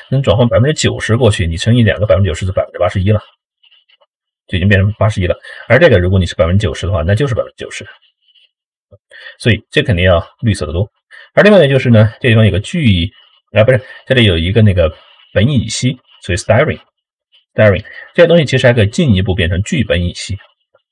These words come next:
还可以变成聚苯乙烯。简单说就是长这个德行。稍微描述一下，其实这个很简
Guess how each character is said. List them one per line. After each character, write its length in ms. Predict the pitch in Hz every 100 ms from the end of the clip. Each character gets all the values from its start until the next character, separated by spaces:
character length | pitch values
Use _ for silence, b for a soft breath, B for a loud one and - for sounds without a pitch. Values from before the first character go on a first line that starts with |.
| _ b b _
还 160 | 131
可 100 | 127
以 60 | 104
变 140 | 78
成 120 | 90 95
聚 240 | 180 135
苯 120 | 78
乙 160 | 87 90
烯。 240 | - 104 - B B
简 100 | 110
单 100 | 143
说 120 | 156 160
就 80 |
是 60 | 143
长 100 | 107
这 80 | 160
个 80 | 123
德 100 | 76
行。 100 | - _ _ _ _ _ _ _ _ _ _ _ _ _ _ _ _ _ _ _ _ _ _ _ _ _ _ _ _ _ _ _ _ _ _
稍 120 | 151
微 100 | 151
描 160 | 127 90
述 140 | 107
一 20 | 95
下， 80 |
其 140 | 101 123
实 100 | 160
这 60 |
个 80 | 165
很 100 | 127
简 160 | -